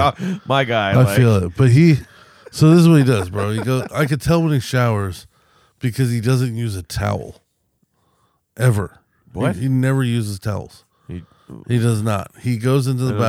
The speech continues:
Speaker 2: bathroom.
Speaker 1: understand.
Speaker 2: He goes, he goes, he takes a shower.
Speaker 1: Yeah.
Speaker 2: And he just gets out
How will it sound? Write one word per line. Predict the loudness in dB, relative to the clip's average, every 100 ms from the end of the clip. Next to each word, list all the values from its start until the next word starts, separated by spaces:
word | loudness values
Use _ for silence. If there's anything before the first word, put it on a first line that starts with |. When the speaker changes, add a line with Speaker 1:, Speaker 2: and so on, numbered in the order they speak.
| -2
Speaker 2:
bathroom. | -4 -6
Speaker 1:
understand. | -6 -6 -8 -12 -20 _ -6
Speaker 2:
He | -2
goes, | 2 2 0
he | -4 -4 -2
goes, | 0 0 -4
he |
takes | -4 -4 -2
a | -6
shower. | -2 0 0 -2 -8 -12
Speaker 1:
Yeah. | -10 -8 -10 -14 _ -10
Speaker 2:
And | -6 -4
he | -4 -2
just | -2 -2
gets | -2 -2 0
out | -2 -2 -6